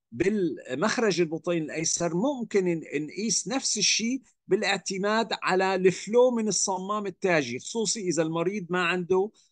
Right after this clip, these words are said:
آه، حاله قصور ابهري، فالفلو عبر الصمام التاجي بالدياستولي بيعطينا نفس الشيء هالسرعه، ومساوي لها تايم فيلوسيتي انتجرال،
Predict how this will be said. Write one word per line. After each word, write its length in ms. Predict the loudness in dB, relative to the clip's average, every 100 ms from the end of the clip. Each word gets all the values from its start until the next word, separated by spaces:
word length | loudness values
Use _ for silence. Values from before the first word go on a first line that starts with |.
| -4
آه، 360 | 0 2 0 -2
حاله 380 | -6 -2 0 0 -4
قصور 360 | -8 -2 0 0 -4 -14 -18 -8 -2
ابهري، 420 | 0 0 -2 -6
فالفلو 640 | -4 -2 -2 -4 4 6
عبر 320 | 8 6 4 -2
الصمام 560 | -2 -4 -2 0 0
التاجي 640 | -2 -2 0 0 0 -2 -2
بالدياستولي 1080 | -2 0 0 2 2 2 0 0 0 -4 -8 _ _ -6
بيعطينا 880 | 0 4 2 2 -4 -2 -2 -2 -6 _ _
نفس 280 | -4 -2 -4
الشيء 460 | -4 -2 0 -2 -4 _ -6
هالسرعه، 1300 | -2 0 0 2 2 0 0 0 2 2 2 0 -2
ومساوي 520 | -6 -4 0 2 2 4
لها 120 | 0
تايم 300 | 0 0 0
فيلوسيتي 560 | 0 0 -2 -6 -8
انتجرال، 520 | -8 -2 0 2 0